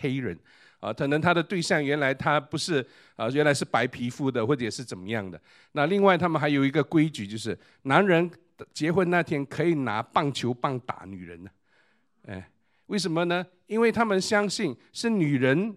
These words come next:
被引诱、被试探，所以呢，是女人犯错，所以该打。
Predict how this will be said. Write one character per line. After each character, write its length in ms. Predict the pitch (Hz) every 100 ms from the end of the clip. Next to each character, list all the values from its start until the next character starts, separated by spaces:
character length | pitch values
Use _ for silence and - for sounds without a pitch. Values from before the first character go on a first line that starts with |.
| _
被 160 | - 185
引 260 | - 107 117
诱、 200 | 175 123
被 240 | - 180
试 280 | 147 - 175
探， 220 | - 131 90 - _
所 120 | -
以 80 | 180
呢， 120 | 151
是 220 | 143 247 175
女 200 | 143 127
人 200 | 135 -
犯 260 | 220 147
错， 340 | - 185 104 -
所 120 | -
以 60 | 139
该 180 | - 151
打。 240 | 160 -